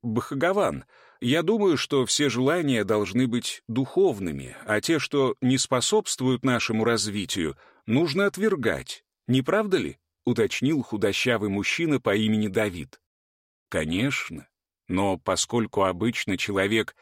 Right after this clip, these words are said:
не так умён, ему не всегда удаётся рационально подходить к этому вопросу.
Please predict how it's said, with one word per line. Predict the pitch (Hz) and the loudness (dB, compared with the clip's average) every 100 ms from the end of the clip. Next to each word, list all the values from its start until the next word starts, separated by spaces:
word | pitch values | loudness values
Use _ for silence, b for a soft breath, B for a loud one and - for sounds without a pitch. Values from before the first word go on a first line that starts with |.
| b b b b | b b b b
не | 120 | 2
так | 117 160 175 - | 2 0 0 0
умён, | 127 113 110 85 67 _ _ _ _ | 2 2 2 0 -6 _ _ _ _
ему | - 185 165 | -4 -2 2
не | 143 | 2
всегда | - 127 110 127 131 | 2 0 0 2 2
удаётся | 104 98 98 117 - - 107 87 - | 2 0 2 0 0 0 0 0 -2
рационально | 113 113 - 110 107 123 117 98 82 | -2 0 0 2 2 0 0 -2 -4
подходить | - - 98 95 98 - | -6 -4 -2 -2 -4 -6
к | - | -4
этому | 95 - 85 82 | -4 -2 -4 -2
вопросу. | 95 - - 71 - - | -2 -2 -4 -2 -4 -6